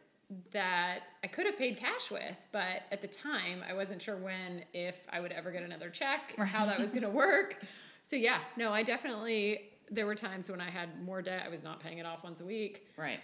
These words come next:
Speaker 1: I was paying what I could. I was paying that awful interest rate that I
Speaker 2: Oh, it's
Speaker 1: never
Speaker 2: so
Speaker 1: wanted
Speaker 2: horrible.
Speaker 1: to pay.
Speaker 2: Yeah, <laughs> it's so
Speaker 1: <laughs>
Speaker 2: horrible.
Speaker 1: So bad.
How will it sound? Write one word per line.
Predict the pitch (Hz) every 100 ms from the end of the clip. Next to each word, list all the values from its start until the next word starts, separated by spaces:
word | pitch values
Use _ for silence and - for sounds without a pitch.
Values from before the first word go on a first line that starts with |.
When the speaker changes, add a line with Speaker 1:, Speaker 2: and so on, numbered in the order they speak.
| - -
Speaker 1:
I | 190
was | 185
paying | 214 185 185
what | 190
I | 180 180
could. | - 196 185
I | 175
was | 170 160
paying | - 190 185
that | 170 - -
awful | 185 180 180 185 175
interest | 175 170 185 180
rate | 175 175 175
that | 185
I | 92 92
Speaker 2:
Oh, | -
it's | 180
Speaker 1:
never | 165 120 185 175
Speaker 2:
so |
Speaker 1:
wanted | 185 202 262
Speaker 2:
horrible. | 311 294
Speaker 1:
to | 254
pay. | - 240
Speaker 2:
Yeah, | - 247 208
<laughs> |
it's | 320 233 349
so | 185 170
Speaker 1:
<laughs> |
Speaker 2:
horrible. | 156 151 147 165
Speaker 1:
So | 254 311 262
bad. | 202 175 131